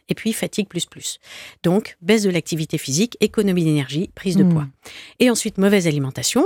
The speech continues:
Speaker 1: Les gens mangent de toute évidence trop gras et trop sucré par rapport à leur faible
Speaker 2: Hmm.
Speaker 1: niveau d'activité physique.
Speaker 2: Donc, c'est pas uniquement le, la malbouffe, en fait,
Speaker 1: Ah,
Speaker 2: hein,
Speaker 1: mais
Speaker 2: qui explique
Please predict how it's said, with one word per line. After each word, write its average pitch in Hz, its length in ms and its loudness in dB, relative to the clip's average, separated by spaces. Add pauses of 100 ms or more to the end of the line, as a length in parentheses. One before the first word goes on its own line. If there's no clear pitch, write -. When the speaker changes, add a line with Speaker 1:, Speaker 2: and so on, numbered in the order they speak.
(100)
Speaker 1:
Les 185 160 0
gens 170 180 2
mangent 160 240 0
de 143 140 -14
toute - 200 0
évidence 170 440 2
trop - 200 0
gras 196 300 2 (100)
et 170 60 -4
trop - 160 -4
sucré 170 340 -2
par 247 200 2
rapport 208 320 0
à - 40 0
leur 175 140 -2
faible 240 260 0
Speaker 2:
Hmm. 175 60 0
Speaker 1:
niveau 175 220 0
d'activité 185 460 -2
physique. - 380 -8
Speaker 2:
Donc, 226 120 2
c'est - 100 -4
pas 381 140 4
uniquement 311 460 4
le, 226 400 6
la 208 100 4
malbouffe, 190 400 2
en 170 80 0
fait, 175 120 0
Speaker 1:
Ah, 180 40 6
Speaker 2:
hein, 175 80 6
Speaker 1:
mais 180 100 8
Speaker 2:
qui 185 80 6
explique - 160 0